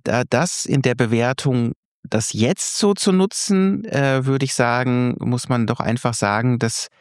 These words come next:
verkennt dann, was diese Systeme eigentlich können, was sie nicht können. Und ich glaube, das ist auch ein wesentlicher Unterschied zu, äh, was weiß ich, eben von, die von, den von dir genannten medizinischen zum Beispiel Entscheidungsunterstützungssystemen,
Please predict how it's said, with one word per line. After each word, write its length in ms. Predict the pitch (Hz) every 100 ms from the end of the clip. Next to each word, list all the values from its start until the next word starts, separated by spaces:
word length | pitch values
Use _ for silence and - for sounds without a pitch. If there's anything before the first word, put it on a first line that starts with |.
| _ -
verkennt 680 | - 120 - 135 170 196
dann, 320 | 156 151 156 139
was 180 | 127
diese 220 | - 120 117
Systeme 560 | 110 107 - 123 123
eigentlich 420 | - 117 127 110
können, 300 | - 127 135
was 140 | 113 113
sie 100 | 120
nicht 240 | 139 -
können. 260 | - 101 135
Und 220 | 98 101 _ - -
ich 60 | -
glaube, 200 | 120 139
das 80 | 139
ist 140 | 135
auch 120 | 120
ein 180 | 123 120
wesentlicher 500 | 131 147 135 131 123
Unterschied 560 | 123 151 147 - 139 -
zu, 420 | - 123 123 117 - - - - _
äh, 300 | 107 117 117
was 200 | 113 117
weiß 160 | 117 113
ich, 200 | 131 139
eben 300 | 113 113 110
von, 180 | 104 117
die 140 | 117
von, 180 | 117 110
den 140 | 104 117
von 220 | - 113
dir 160 | 120 127
genannten 640 | 113 110 117 120 113 113 - _ _ _ - -
medizinischen 800 | 110 117 107 - 143 135 - 123
zum 160 | -
Beispiel 380 | 107 107 110 117
Entscheidungsunterstützungssystemen, 1700 | 104 - 110 123 120 - 107 151 165 139 123 101 - 101 98 131 185